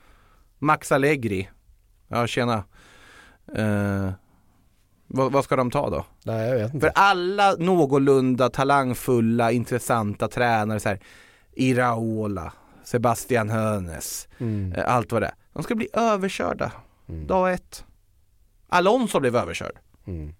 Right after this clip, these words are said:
Speaker 2: Ja,
Speaker 1: han
Speaker 2: verkligen.
Speaker 1: borde ändå ha en status där.
Speaker 2: Och då är ju frågan, vad händer nu med Alonso?
Speaker 1: Ja.
Speaker 2: Eh, för det ryktas mer och mer om att det är Chelsea som drar hårdast i Alonso.
Speaker 1: Han ska vara öppen för det också, verkar det som.
Speaker 2: Han ska väl vara öppen för det. Han, han ska vara
Speaker 1: Sjukt
Speaker 2: öppen,
Speaker 1: nog.
Speaker 2: han är sugen på,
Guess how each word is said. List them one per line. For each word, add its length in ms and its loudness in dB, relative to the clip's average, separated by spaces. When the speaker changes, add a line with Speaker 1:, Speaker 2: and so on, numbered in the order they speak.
Speaker 2:
Ja, 100 2
Speaker 1:
han 220 4
Speaker 2:
verkligen. 140 -6
Speaker 1:
borde 260 4
ändå 180 4
ha 140 4
en 60 0
status 400 0
där. 180 -10
Speaker 2:
Och 100 -2
då 220 6
är 60 8
ju 100 6
frågan, 360 2
vad 100 4
händer 240 4
nu 140 4
med 160 4
Alonso? 560 2
Speaker 1:
Ja. 180 2
Speaker 2:
Eh, 640 6
för 460 2
det 560 4
ryktas 540 -2
mer 260 4
och 80 4
mer 220 4
om 180 4
att 140 2
det 80 2
är 80 2
Chelsea 640 2
som 240 -2
drar 240 4
hårdast 540 2
i 140 0
Alonso. 640 -2
Speaker 1:
Han 80 -8
ska 120 -2
vara 100 2
öppen 320 -4
för 200 2
det 60 -4
också, 180 -6
verkar 160 -6
det 60 -10
som. 80 -6
Speaker 2:
Han 80 -4
ska 240 -2
väl 120 0
vara 140 4
öppen 240 0
för 260 4
det. 140 4
Han, 200 2
han 120 4
ska 120 -6
vara 100 4
Speaker 1:
Sjukt 160 2
Speaker 2:
öppen, 120 4
Speaker 1:
nog. 100 2
Speaker 2:
han 120 2
är 100 4
sugen 460 2
på, 380 4